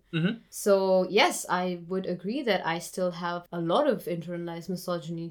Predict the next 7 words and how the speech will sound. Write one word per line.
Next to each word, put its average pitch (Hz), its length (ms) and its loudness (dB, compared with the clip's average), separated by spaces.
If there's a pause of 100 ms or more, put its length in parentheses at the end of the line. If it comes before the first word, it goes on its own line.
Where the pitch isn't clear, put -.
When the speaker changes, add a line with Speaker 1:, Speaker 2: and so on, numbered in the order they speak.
Speaker 2:
to 160 340 -8
deal 160 320 -6
with. 175 220 -2 (640)
And 196 140 2
that's 190 400 0 (100)
part 190 280 2
of 180 140 -2